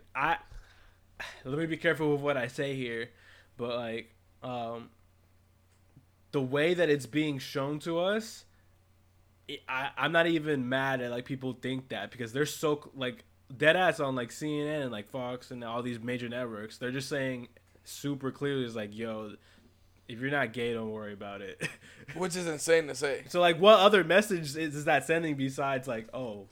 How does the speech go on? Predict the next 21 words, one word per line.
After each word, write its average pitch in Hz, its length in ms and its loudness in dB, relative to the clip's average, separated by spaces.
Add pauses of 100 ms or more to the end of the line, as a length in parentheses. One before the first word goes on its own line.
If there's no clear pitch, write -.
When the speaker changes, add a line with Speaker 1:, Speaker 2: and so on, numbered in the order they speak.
(100)
Speaker 1:
word"? 170 520 2 (220)
<laughs> - 200 -10
It's 175 200 0
Speaker 2:
Yeah, 196 160 10
I, 185 60 12
Speaker 1:
them? 202 540 2
Speaker 2:
I, 185 80 12
I 220 60 10
don't 202 300 4
see - 140 -6
a 165 60 -2
lot 147 180 2
of 135 60 -12
people 135 240 -10
worried 143 240 0
about 113 240 -6
this 127 140 -14
at 98 120 -8
all. 90 260 -8
Like, 135 240 -4
and 160 200 0